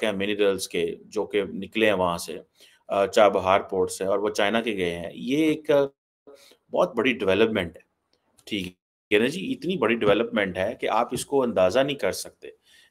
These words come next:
कि आप एक तरफ ये देखते हैं कि,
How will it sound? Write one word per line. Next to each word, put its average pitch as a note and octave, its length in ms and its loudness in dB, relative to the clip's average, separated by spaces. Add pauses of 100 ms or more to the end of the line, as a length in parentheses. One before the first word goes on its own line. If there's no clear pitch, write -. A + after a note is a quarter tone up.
कि A2 140 0
आप A2+ 360 2 (380)
एक A2+ 200 -2
तरफ A#2 240 2
ये G#2+ 140 0
देखते A2 360 0
हैं G2 280 0
कि, G2+ 220 2